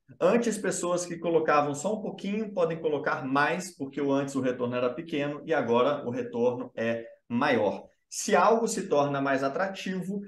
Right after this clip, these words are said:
mais pessoas vão fazer esse algo. E como a Lightning permite essa descentralização e o retorno é uma espécie de convite,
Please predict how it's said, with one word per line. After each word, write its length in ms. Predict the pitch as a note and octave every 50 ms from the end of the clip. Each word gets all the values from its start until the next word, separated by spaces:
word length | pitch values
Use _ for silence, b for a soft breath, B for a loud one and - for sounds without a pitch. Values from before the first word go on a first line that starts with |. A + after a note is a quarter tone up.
| B B B B
mais 380 | - C3+ C#3 D3 D3 D#3+ E3 E3
pessoas 640 | - - F3+ D#3+ - - - D3+ D3+ D#3 D#3 D3+ C#3+
vão 160 | D3 D#3 D3+
fazer 420 | - E3 D3 C3+ B2+ B2+ C3+ C3+
esse 360 | C3+ C#3 C3+ - - - - D3+
algo. 420 | C3 A#2 A2+ A2+ A2+ A2+ A2 - B B B B B
E 120 | B D#3+ - -
como 300 | - G#3 A#3 B3+ C4 -
a 60 | D4
Lightning 600 | G#3+ F#3 F3 E3+ E3+ F3 - E3+ E3+ E3 D#3+ D3
permite 560 | - F#3 D#3+ D3 D#3 E3+ G#3 C4+ C4+ - - A#3+
essa 240 | A3+ - G#3 F#3+
descentralização 1200 | F3+ F#3 F#3 F#3 - F#3+ F#3 F#3 F3+ E3+ E3 E3 D#3+ D#3+ E3 D#3+ D#3+ D#3+ - - C#3+ C3 B2+ B2+ B2+ D3+
e 80 | D#3+ F#3
o 80 | F#3+
retorno 580 | F3+ F#3 F#3+ F#3 F#3+ - E3 D#3 D#3 D3 D3 D3
é 20 |
uma 120 | D3+ D#3 C#3+
espécie 440 | C3+ - - E3 D#3+ D#3+ D#3+ D3
de 140 | C#3 C#3+ C3+
convite, 960 | - D3 B2+ A#2+ A#2 A2+ A#2 - - - - - - - - - A#3 A#3